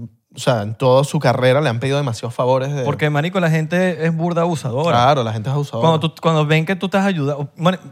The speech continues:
Speaker 2: eso lo han dicho todas las personas que, que hacen ayudas por redes sociales.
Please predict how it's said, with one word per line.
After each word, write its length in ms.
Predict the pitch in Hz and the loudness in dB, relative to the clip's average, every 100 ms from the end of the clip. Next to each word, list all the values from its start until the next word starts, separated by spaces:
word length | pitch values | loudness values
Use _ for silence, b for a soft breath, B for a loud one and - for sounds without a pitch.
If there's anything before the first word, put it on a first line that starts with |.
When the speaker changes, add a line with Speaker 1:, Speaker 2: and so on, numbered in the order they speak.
| - | -10
Speaker 2:
eso 160 | 151 214 | -4 0
lo 80 | 208 | 0
han 80 | 202 | 0
dicho 200 | 202 196 | -2 0
todas 160 | 202 | 0
las 80 | 202 | 0
personas 320 | 143 135 170 | -2 -2 -2
que, 220 | 175 143 104 - _ _ _ _ _ - | -2 -2 -4 -14 _ _ _ _ _ -6
que 300 | - 135 127 123 | 0 2 2 0
hacen 280 | 123 151 | -2 0
ayudas 300 | 147 120 131 | -2 0 -2
por 120 | 135 131 | -2 -4
redes 180 | 120 | -4
sociales. 420 | 113 104 117 123 | -6 -6 -4 -4